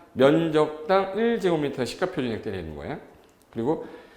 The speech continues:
주택법의 알박기 방지를 위한 매도 청구는, 자, 알박기라는 거는 나쁜 놈이죠. 나쁜 놈이야. 나쁜 놈. 나쁜 놈이니까,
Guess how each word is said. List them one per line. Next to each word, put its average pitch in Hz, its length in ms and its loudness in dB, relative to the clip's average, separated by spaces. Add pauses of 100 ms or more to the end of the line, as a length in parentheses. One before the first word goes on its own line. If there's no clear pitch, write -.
(520)
주택법의 220 520 6
알박기 190 500 6
방지를 165 540 2
위한 156 240 2
매도 139 180 2
청구는, 147 460 -2
자, 113 180 -2
알박기라는 170 800 2
거는 151 200 0
나쁜 175 300 2
놈이죠. 123 400 -2 (1900)
나쁜 151 260 0
놈이야. 92 260 -4 (340)
나쁜 98 260 -10
놈. 123 240 -8 (240)
나쁜 113 320 -4
놈이니까, 156 720 0